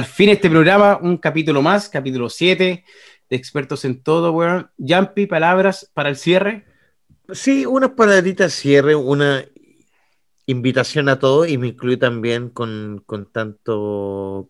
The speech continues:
Speaker 2: con la segunda ola de este virus que, eh, mm, está muriendo gente, eh, si bien quizás no son del círculo cercano a uno, eh, hay que tener un poquito más de conciencia.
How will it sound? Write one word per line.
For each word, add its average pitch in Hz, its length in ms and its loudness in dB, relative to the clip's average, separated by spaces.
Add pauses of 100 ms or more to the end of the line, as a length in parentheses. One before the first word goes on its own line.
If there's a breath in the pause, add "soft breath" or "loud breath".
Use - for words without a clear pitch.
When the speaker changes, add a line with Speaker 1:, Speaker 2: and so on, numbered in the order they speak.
(120)
Speaker 2:
con 110 200 -2
la 104 80 -2
segunda 113 480 0
ola 113 320 4
de 101 220 -8
este 110 200 -8
virus 107 400 -4
que, 98 420 -6 (680 soft breath)
eh, 95 600 0
mm, 90 640 -14 (300)
está 135 220 0
muriendo 131 340 2
gente, 147 720 0 (260)
eh, 104 500 -2
si - 160 -4
bien 113 520 0
quizás 117 280 -6
no 117 140 -6
son 123 300 -4
del 113 120 -2
círculo 120 380 -6
cercano 117 1120 -2 (340 loud breath)
a 107 140 0
uno, 120 500 0 (400 soft breath)
eh, 120 320 4
hay 196 120 4
que 226 80 0
tener 226 160 6
un 214 80 2
poquito 214 240 4
más 220 160 4
de 208 100 4
conciencia. 135 800 2